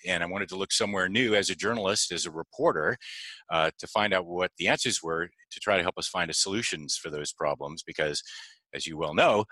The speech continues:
we keep getting the same advice over and over again for the last thirty years and such, and the problems are only getting worse. So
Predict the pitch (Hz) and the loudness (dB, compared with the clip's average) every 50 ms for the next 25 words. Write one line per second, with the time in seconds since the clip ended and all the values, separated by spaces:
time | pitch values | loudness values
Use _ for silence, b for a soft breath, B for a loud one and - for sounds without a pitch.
0 | B B B B _ 110 110 - 147 127 120 127 123 113 110 107 - - 151 120 | B B B B _ -6 2 2 4 6 6 6 6 6 6 6 8 10 8 8
1 | 110 110 101 95 120 117 95 90 87 - 101 98 98 98 92 90 95 101 101 92 | 8 6 8 10 10 10 10 8 6 6 4 4 4 2 2 4 4 4 4 2
2 | 90 85 82 80 80 80 85 82 80 80 85 85 85 82 - - - 90 87 82 | 2 2 2 2 2 -2 -2 0 4 6 6 6 6 4 2 0 0 2 2 2
3 | 80 82 92 98 92 - 85 80 - - 85 82 85 - 85 80 80 78 - - | 4 4 4 4 4 2 -2 -2 2 4 4 4 4 2 -2 -6 -8 -6 0 2
4 | 85 78 78 78 76 73 76 85 78 78 78 76 73 76 71 71 69 69 76 76 | 2 2 2 -2 -6 -6 -4 -4 -4 -6 -8 -6 -6 -6 -6 -6 -10 -6 -4 -4
5 | 71 65 - - - - - - B B B B B B B B B B B - | -4 -2 0 0 0 0 0 -4 B B B B B B B B B B B -6
6 | - - 107 92 92 90 | 0 2 4 4 2 2